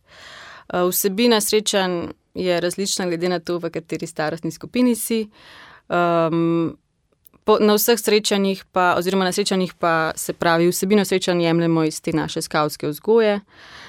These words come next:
iz tistih področij, ki sem jih prej omenila, se pravi, eh, katoliška duhovnost, temelji skavtstva, eh, vzgoja za zdravje, vzgoja za mir in tako naprej. Mm,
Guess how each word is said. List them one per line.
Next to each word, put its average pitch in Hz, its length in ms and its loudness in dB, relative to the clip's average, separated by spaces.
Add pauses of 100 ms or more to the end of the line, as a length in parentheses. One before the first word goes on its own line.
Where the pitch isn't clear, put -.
(160)
iz - 180 -8
tistih 185 260 -4
področij, 175 440 -2
ki - 80 -12
sem 165 160 -2
jih 165 120 -4
prej 180 220 0
omenila, 190 460 2
se - 140 -4
pravi, 156 360 0 (360)
eh, - 100 -8 (240)
katoliška 175 520 0
duhovnost, 160 640 0
temelji 156 360 -2
skavtstva, 156 760 -8 (380)
eh, - 80 -8 (380)
vzgoja 170 340 0
za 165 100 0
zdravje, 160 420 0
vzgoja 160 300 -4
za 156 120 -4
mir 170 220 0
in 165 100 -2
tako 156 240 -6
naprej. 220 360 0 (460)
Mm, 190 680 4